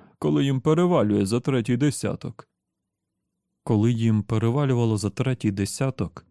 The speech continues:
рунти старішали. Раптово і страхітливо. Їхнє волосся сивіло і часто геть випадало. Очі ставали каламутними. М'язи, такі непомірні,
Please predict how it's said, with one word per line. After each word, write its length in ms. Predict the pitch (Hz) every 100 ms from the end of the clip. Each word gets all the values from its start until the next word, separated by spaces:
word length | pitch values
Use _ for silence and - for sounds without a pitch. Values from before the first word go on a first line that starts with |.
| _ _ _
рунти 480 | 120 135 135 117 117
старішали. 760 | 110 - 135 131 - - 127 160 _ - _ _ _
Раптово 800 | 123 113 - - 131 117 110 101 -
і 200 | - 127
страхітливо. 960 | 107 - 117 113 - - 110 85 - - _ _ _ _ _ _ _
Їхнє 340 | - 110 - 110
волосся 680 | 110 113 127 - - 87 -
сивіло 760 | - - 98 117 120 113 101 -
і 100 | 123
часто 460 | - 135 117 - 95
геть 240 | 120 107
випадало. 680 | 113 110 127 107 85 95 - _ _ _ _ _ _ -
Очі 360 | 127 127 - 92
ставали 460 | - 113 117 113
каламутними. 880 | 110 117 123 135 110 - 90 - - _ _ _ _ _ -
М'язи, 680 | 101 98 127 117 101 80 - -
такі 440 | 113 - 117 101
непомірні, 880 | 110 110 117 131 139 110 92 82 73